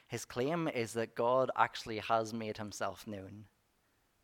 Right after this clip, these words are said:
The Word has become flesh. God has come down, and his name is Jesus. And now, there are a number of reasons why this is really good news.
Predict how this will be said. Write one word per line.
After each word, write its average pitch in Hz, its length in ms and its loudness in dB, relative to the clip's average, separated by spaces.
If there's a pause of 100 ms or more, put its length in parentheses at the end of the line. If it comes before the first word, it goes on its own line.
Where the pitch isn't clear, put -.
(220)
The 113 100 2
Word 123 460 2
has 113 200 0
become 107 480 -4
flesh. 101 580 -4
God 131 340 2
has 113 200 -6
come 107 300 -6
down, 113 500 2
and 104 120 -6
his 104 160 -10
name 110 420 -4
is 95 180 -12
Jesus. 107 720 -14 (2750)
And 117 120 2
now, 120 220 8
there 131 200 8
are 131 60 10
a 131 40 6
number 165 360 8
of 120 180 4
reasons 117 480 0
why 113 300 2
this 110 360 -2
is 107 200 -4
really 95 260 -6
good 98 240 -6
news. 98 560 -10